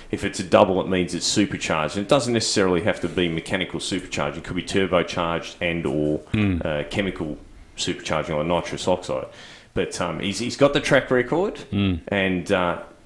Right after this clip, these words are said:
Speaker 1: you know, he's just had a fantastic season. And
Speaker 2: Yeah.
Speaker 1: I, I, I don't think he's been running for that long.
Speaker 2: No, no, I don't think so either. A couple of years, I reckon.
Speaker 1: Yeah.
Speaker 2: Maybe, maybe
Speaker 1: Yeah.
Speaker 2: three at the most.
Speaker 1: But, he, you know, he's had some good teachers along the way. For those of you that don't know,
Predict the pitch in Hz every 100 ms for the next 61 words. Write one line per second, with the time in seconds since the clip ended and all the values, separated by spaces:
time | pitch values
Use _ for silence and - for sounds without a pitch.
0 | _ - 92 87 78 78 - 104 110 -
1 | 104 87 110 98 - 92 - 85 - 95
2 | 87 82 - - - 139 151 151 135 147
3 | 190 226 - 127 101 101 98 107 135 117
4 | 98 92 85 87 143 147 - - 104 104
5 | 98 90 98 95 107 101 - 104 - 85
6 | 101 85 78 - - 85 117 151 - 73
7 | - 165 151 107 123 107 104 104 120 107
8 | 104 - 107 87 90 107 87 - - 123
9 | 131 139 131 117 120 139 127 143 139 -
10 | 131 127 127 127 110 110 101 95 101 95
11 | 90 110 143 147 101 104 98 90 92 82
12 | - 110 113 85 92 151